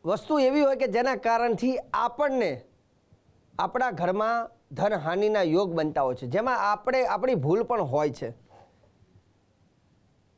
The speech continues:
હવે હું તમામ વસ્તુનું વર્ણન કરીશ. પહેલાં તો કે કઈ જગ્યા ઉપર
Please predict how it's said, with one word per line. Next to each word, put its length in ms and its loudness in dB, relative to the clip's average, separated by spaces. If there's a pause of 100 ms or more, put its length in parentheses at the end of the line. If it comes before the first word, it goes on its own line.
હવે 160 2
હું 160 0
તમામ 380 0
વસ્તુનું 440 0
વર્ણન 360 0
કરીશ. 280 -2
પહેલાં 400 0
તો 80 -2
કે 160 -2
કઈ 300 0
જગ્યા 460 0
ઉપર 420 0